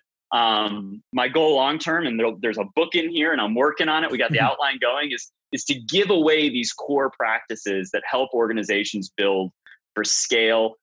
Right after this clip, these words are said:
Speaker 1: but also for simplicity in ways that are really practical. And my good news message is it's totally possible to do.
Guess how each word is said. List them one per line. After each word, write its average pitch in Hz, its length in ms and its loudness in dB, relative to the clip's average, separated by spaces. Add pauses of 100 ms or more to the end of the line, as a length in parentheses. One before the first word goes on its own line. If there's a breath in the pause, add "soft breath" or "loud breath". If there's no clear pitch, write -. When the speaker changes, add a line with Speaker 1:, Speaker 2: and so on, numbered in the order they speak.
(160)
Speaker 1:
but 110 120 0
also 131 360 0
for 107 140 -4
simplicity 120 840 -2
in 107 140 2
ways 107 260 2
that 104 80 0
are 98 120 2
really 113 300 2
practical. 101 500 -2
And 95 60 -4
my 95 100 0
good 151 220 0
news 131 180 0
message 107 380 -2
is 92 220 0
it's 113 220 -4
totally 156 540 4
possible 107 580 -2
to 98 100 -8
do. 120 340 0